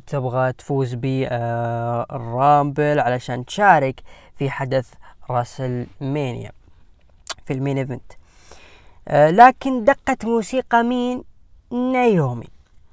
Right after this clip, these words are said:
طبعًا نايومي تكلمت، قالت إنه يا تشارلوت ما تحتاجين تنتظرين ل، آه، آه، راسل مانيا علشان يكون لك منافس، بإمكانك تختاري مواجهة نايومي.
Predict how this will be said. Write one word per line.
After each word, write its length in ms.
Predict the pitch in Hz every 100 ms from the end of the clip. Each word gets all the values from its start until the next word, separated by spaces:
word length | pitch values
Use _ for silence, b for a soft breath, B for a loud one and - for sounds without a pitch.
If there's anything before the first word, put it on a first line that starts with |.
| b b b b b b -
طبعًا 180 | 165 175
نايومي 380 | 196 254 254
تكلمت، 680 | 240 - 240 226 208 208 -
قالت 300 | 190 180 -
إنه 220 | 180 180
يا 540 | 180 175 170 165 - -
تشارلوت 680 | - 220 214 185 190 185 -
ما 340 | 202 - 262 262
تحتاجين 640 | - - - 156 165 151
تنتظرين 800 | 147 135 131 123 147 151 135 131
ل، 240 | 139 139 131 b b b -
آه، 580 | 139 131 131 131 127 - -
آه، 380 | 131 127 123
راسل 400 | 127 135 - 131
مانيا 300 | 135 151 143
علشان 440 | 131 127 131 139 135 - - - - _ _ -
يكون 400 | 113 117 160 143
لك 200 | 139 -
منافس، 460 | 143 180 175 160 -
بإمكانك 680 | 214 233 208 240 220 196
تختاري 680 | - - - 180 175 175 170 b b b - -
مواجهة 600 | 175 165 165 160 139 151 147 - -
نايومي. 720 | 170 180 185 208 160 131 127